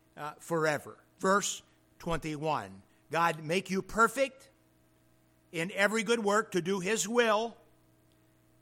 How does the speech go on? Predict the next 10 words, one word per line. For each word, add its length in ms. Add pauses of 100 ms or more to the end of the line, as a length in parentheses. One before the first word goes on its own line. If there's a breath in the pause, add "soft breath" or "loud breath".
(200)
working 420
in 300
you 420
that 300
which 200
is 240
well-pleasing 880
in 200
his 200
sight, 440